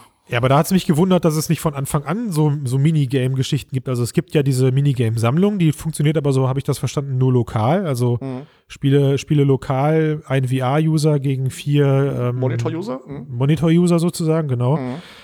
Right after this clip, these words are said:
Speaker 1: Aber dass die nicht von Anfang an irgendwie so eine Minispiel-Social-Geschichte rausgekloppt haben, hat mich echt gewundert, weil, äh, sie haben halt einfach das größte Netzwerk schlechthin, oder?
Speaker 2: Ja.
Speaker 1: Und gibt es, es, was, was es, es gibt doch auch nicht, fällt mir grad mal auf,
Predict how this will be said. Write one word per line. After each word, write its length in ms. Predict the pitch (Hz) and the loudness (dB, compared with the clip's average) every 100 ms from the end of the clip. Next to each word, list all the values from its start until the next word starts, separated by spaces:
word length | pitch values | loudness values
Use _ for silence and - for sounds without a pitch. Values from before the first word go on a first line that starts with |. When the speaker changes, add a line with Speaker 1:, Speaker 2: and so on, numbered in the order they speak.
| - | -14
Speaker 1:
Aber 220 | - 123 123 | -4 0 2
dass 160 | - | 2
die 100 | - | 2
nicht 140 | 147 - | 0 2
von 140 | 135 | -2
Anfang 320 | 147 - 180 | -2 -2 -2
an 200 | 160 190 | -2 -2
irgendwie 320 | 170 170 160 | 0 0 2
so 80 | 147 | 2
eine 100 | 143 | 2
Minispiel-Social-Geschichte 1200 | 139 156 170 - 160 - 160 165 202 170 - - 135 | 2 2 0 2 0 2 2 2 0 0 -2 -2 -2
rausgekloppt 580 | 117 120 - - 123 - | 0 -4 -6 -8 -8 -4
haben, 200 | 131 135 | -2 -2
hat 140 | 135 | -2
mich 220 | 127 - 160 | -6 -4 -2
echt 240 | 170 - | -2 -4
gewundert, 480 | 139 208 175 107 107 | -2 0 2 0 0
weil, 320 | 113 113 120 - - _ _ _ | 0 0 -2 -6 -20 _ _ _
äh, 200 | 143 117 | -8 -4
sie 220 | 110 110 120 | -2 -2 0
haben 140 | 131 | 2
halt 160 | 131 131 | 0 0
einfach 240 | 123 135 | -2 -2
das 180 | 135 120 | -2 -4
größte 400 | 117 127 - 131 | -2 -2 -2 -2
Netzwerk 460 | 123 143 - 135 - | -2 -2 -2 -2 -2
schlechthin, 480 | 127 - - 196 | -4 -4 -6 -6
oder? 260 | 107 117 160 - - - - _ | -2 -2 -2 -8 -20 -20 -20 _
Speaker 2:
Ja. 140 | 107 | -6
Speaker 1:
Und 200 | 117 139 | -4 -2
gibt 220 | 147 156 208 | -2 0 0
es, 120 | - | 0
es, 160 | 160 - 156 | -6 -6 -2
was, 260 | 131 - | -2 0
was 140 | 127 127 | -2 0
es, 180 | 135 - _ - | -2 -8 _ -8
es 120 | - | -4
gibt 200 | - - | -2 0
doch 220 | 139 - | -2 -2
auch 320 | 120 151 - | 0 0 0
nicht, 300 | 202 220 - | -2 -4 -4
fällt 200 | - 180 | -4 -4
mir 60 | 185 | -2
grad 160 | 175 170 | -2 -2
mal 80 | 147 | -2
auf, 260 | 165 170 | -2 -4